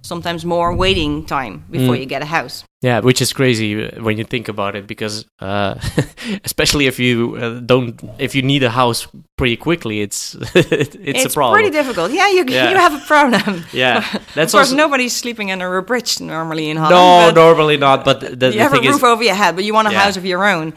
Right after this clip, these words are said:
Speaker 2: Sure, yeah, of
Speaker 1: I think
Speaker 2: course.
Speaker 1: the, the middle incomes, that's the problem, because there are a lot of people living in, uh, a house for people with, uh, a certain amount of income,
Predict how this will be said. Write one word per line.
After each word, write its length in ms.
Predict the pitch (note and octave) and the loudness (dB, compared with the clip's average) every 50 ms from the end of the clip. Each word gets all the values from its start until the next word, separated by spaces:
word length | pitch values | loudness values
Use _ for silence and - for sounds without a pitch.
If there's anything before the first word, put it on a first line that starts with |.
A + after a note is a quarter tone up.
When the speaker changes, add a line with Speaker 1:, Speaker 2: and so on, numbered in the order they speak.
| - | -10
Speaker 2:
Sure, 240 | - - D3 C3 A2+ - - | -6 -4 -2 -2 -2 -2 -4
yeah, 180 | B2+ B2+ A#2 G2 | -2 -2 -2 -2
of 40 | F#2+ | -2
Speaker 1:
I 40 | - | -2
think 200 | - - D#3+ G3 | -2 -2 -2 -2
Speaker 2:
course. 120 | G3+ F#3+ | -4 -6
Speaker 1:
the, 60 | F3+ | -4
the 100 | F#3 G3 G3 | -4 -2 0
middle 200 | G#3 A3 A3 G#3 | 0 0 0 0
incomes, 440 | F#3 F#3 E3+ E3+ E3 D#3+ D#3 D#3+ D#3+ | -2 -4 -4 -4 -4 -4 -4 -6 -8
that's 220 | D#3+ D#3 - - | -10 -10 -12 -12
the 100 | - D3 | -12 -12
problem, 380 | - - D3+ D3 D3 C#3+ D3+ D3 | -8 -6 -6 -6 -6 -8 -8 -10
because 280 | D3 - D#3+ D#3 D3+ | -8 -8 -8 -6 -6
there 100 | E3 D#3 | -4 -4
are 60 | D#3 | -2
a 40 | D#3 | 0
lot 120 | D#3+ E3+ F3+ | 0 0 -2
of 100 | F3 F3+ | -2 -6
people 360 | - E3 E3+ D3+ C#3+ C#3+ C#3 | -8 -8 -8 -8 -8 -8 -10
living 440 | - D#3 E3 E3+ D#3+ E3+ D3+ D3 C#3+ | -8 -6 -6 -6 -6 -6 -8 -8 -8
in, 360 | - D3 D3 D3 D3 D3 C#3 - | -8 -8 -6 -6 -6 -6 -8 -8
uh, 240 | B2+ C#3 C3+ C#3 C3 G#2+ D3+ | -10 -10 -10 -8 -8 -8 -8
a 40 | D3 | -6
house 320 | D3 C#3+ C3 C3+ C#3+ - - | -6 -6 -6 -6 -8 -12 -14
for 260 | - C#3+ C#3 C#3+ C#3 _ - | -14 -12 -14 -14 -14 _ -14
people 280 | E3+ D#3+ - D3+ C#3+ | -14 -10 -10 -10 -8
with, 240 | D3 D3+ D3+ D3 - | -8 -8 -10 -10 -12
uh, 500 | - - C#3 C3 C#3 C#3+ C#3+ - F2 F#2 | -16 -14 -14 -12 -12 -12 -12 -12 -12 -14
a 40 | D3 | -14
certain 480 | D3 - D3+ D3 - D3 D3 D3 C#3+ - | -12 -12 -14 -12 -12 -10 -10 -10 -10 -12
amount 380 | - C#3 C#3 C#3+ D3 D3 D3 D3+ | -14 -14 -12 -10 -8 -8 -8 -8
of 60 | D3+ | -6
income, 420 | D3 D3 D3+ D3+ E3 G3 C4 B3+ | -6 -8 -6 -6 -8 -8 -8 -10